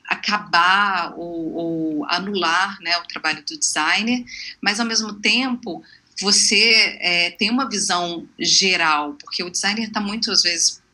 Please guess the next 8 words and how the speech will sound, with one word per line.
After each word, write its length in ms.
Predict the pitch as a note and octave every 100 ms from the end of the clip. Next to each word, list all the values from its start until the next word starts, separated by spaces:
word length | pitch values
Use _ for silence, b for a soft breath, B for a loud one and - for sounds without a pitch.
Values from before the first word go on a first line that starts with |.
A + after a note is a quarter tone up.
| -
focado 440 | - - E3+ E3
no 100 | E3+ E3
produto, 720 | - D#3+ D#3 D3 D3 - C#3+ B B B
e 120 | - E3
ele 200 | E3 F3
não 160 | F#3
consegue 560 | F#3 G#3+ - F#3 F#3 F#3
ver, 500 | E3+ E3+ E3+ F3+ F#3